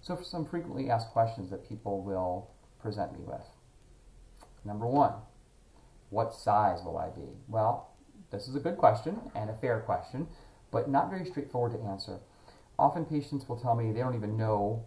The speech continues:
what bra size or cup they wear, or if they do, they feel it doesn't fit appropriately. And there's no real consensus in standard, uh, in the manufacturers that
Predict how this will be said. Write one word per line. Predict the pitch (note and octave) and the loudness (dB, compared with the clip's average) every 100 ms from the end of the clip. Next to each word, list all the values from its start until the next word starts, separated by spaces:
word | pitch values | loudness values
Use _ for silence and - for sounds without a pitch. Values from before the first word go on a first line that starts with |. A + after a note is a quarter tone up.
| - - | -12 -12
what | A2 G#2+ G2+ - - - - | 0 2 2 -2 -16 -18 -4
bra | - G#2+ G#2 G2+ G#2 - | 0 4 6 4 0 -10
size | - A2 G#2 G2+ | 2 4 4 0
or | F#2 | -4
cup | - G#2+ - G#2+ | 0 0 0 -6
they | G2+ | -6
wear, | F#2 G2 F#2 C#3 - - - - | -2 0 0 -2 -4 -12 -20 -2
or | A2+ A2+ | 4 4
if | A2+ | 4
they | |
do, | A2+ B2 | -2 -2
they | A#2 - | -2 -2
feel | G#2+ | -2
it | G#2+ | -4
doesn't | G2+ G2+ | -6 -6
fit | A#2 | -4
appropriately. | G#2 - G2+ G2 F#2 G2 G#2 - | -4 -4 -8 -8 -8 -6 -6 -4
And | F#3+ | -4
there's | G#3 G#3 | -4 -4
no | A#3 | -2
real | F3 | -2
consensus | - A2 B2+ A2+ G#2+ G2+ - - - - | -2 -2 0 0 -2 -8 -10 -20 -20 -8
in | C3 A#2 A2 G#2+ - | -2 0 0 -2 -8
standard, | - B2 A2+ G2+ F#2 F2 - - | -8 -4 -2 0 -2 -4 -6 -8
uh, | G2 F#2+ F#2 | -6 -6 -8
in | G#2 | -6
the | G2+ | -2
manufacturers | G2+ G2 G#2 G2 G#2+ | -2 -2 -4 -4 -6
that | F#2 | -14